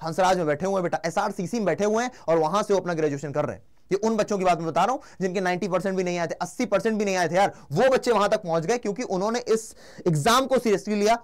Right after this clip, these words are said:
उन्होंने अपनी हार को हार नहीं स्वीकार किया, उन्होंने सोचा मैं फिर से खड़ा होऊंगा और फिर से लड़ूंगा। तो पहले अपने दिमाग से जितना भी तुम्हारा कचरा भरा है ना, पु-, पुराना दर्द जो है उसको निकाल दो।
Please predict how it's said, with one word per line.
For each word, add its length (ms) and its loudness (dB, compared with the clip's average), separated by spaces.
उन्होंने 260 0
अपनी 200 -2
हार 260 2
को 140 0
हार 220 2
नहीं 120 2
स्वीकार 300 0
किया, 140 -2
उन्होंने 220 -2
सोचा 220 -4
मैं 100 -2
फिर 140 0
से 120 0
खड़ा 180 2
होऊंगा 280 2
और 60 -2
फिर 120 0
से 120 0
लड़ूंगा। 340 -2
तो 60 -4
पहले 240 6
अपने 180 2
दिमाग 300 4
से 100 -4
जितना 260 2
भी 80 -2
तुम्हारा 260 2
कचरा 380 0
भरा 180 4
है 60 4
ना, 80 0
पु-, 220 -2
पुराना 340 0
दर्द 220 0
जो 100 0
है 60 4
उसको 180 0
निकाल 240 4
दो। 140 -10